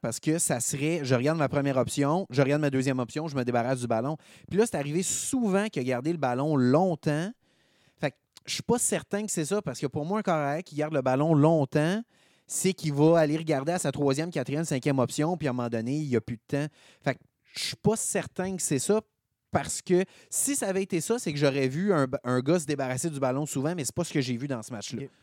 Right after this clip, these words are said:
Speaker 2: Puis si je veux faire des parallèles avec d'autres équipes, là, qu'on a vues dans les saisons dernières, comme par exemple la Caroline qui commence trois zéro, puis ensuite ils perdent tous leurs matchs, ou même, euh, ben, tous leurs matchs, sept de suite
Speaker 1: Ouais,
Speaker 2: pour
Speaker 1: ouais.
Speaker 2: faire trois sept.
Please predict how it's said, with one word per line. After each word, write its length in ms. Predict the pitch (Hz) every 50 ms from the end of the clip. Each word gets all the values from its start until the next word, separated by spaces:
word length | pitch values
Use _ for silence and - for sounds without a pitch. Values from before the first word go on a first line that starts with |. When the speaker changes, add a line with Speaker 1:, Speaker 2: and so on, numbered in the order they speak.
| _ _ _
Speaker 2:
Puis 120 | 147 139
si 160 | - - 220
je 80 | 226 202
veux 80 | 196
faire 160 | 147 - 185 196
des 100 | 185 139
parallèles 400 | - 147 135 131 135 151 165 151
avec 260 | 131 127 123 120 _
d'autres 320 | 123 139 147 151 135 127
équipes, 320 | 127 117 - 147 151 - 147
là, 60 | 131
qu'on 120 | - - 117
a 80 | 117
vues 80 | 117 135
dans 80 | 143
les 80 | 127 120
saisons 240 | 113 - 120 127 131
dernières, 420 | 127 127 113 110 113 110 107 104 _ _ _ _ _ _ _ _
comme 100 | - 131
par 140 | - 135 120
exemple 240 | 123 139 156 -
la 80 | 147 123
Caroline 340 | - 135 123 120 127 143 160
qui 80 | 156
commence 300 | - 139 120 123 127 -
trois 200 | - - - 135 127
zéro, 380 | 117 117 117 117 135 147 156
puis 120 | 156 - 120
ensuite 180 | 110 - 139
ils 60 | 135 120
perdent 180 | - 120 117
tous 80 | - 127
leurs 160 | 120 110 101
matchs, 320 | 107 113 117 127 139 - - _ _ _ _ _ _ _ _ _
ou 100 | 120 127
même, 280 | 123 131 139 151 151 135
euh, 180 | 123 117 110
ben, 140 | 107 113 110
tous 100 | - -
leurs 140 | 123 113 107
matchs, 180 | 110 - -
sept 320 | - - - - 160 143 - _ _
de 120 | 131 123
suite 200 | 110 - - 117
Speaker 1:
Ouais, 60 | 110
Speaker 2:
pour 120 | 107 101 98
Speaker 1:
ouais. 80 | 92 87
Speaker 2:
faire 100 | 127 120
trois 240 | - - 123 117 110
sept. 240 | - - 139 156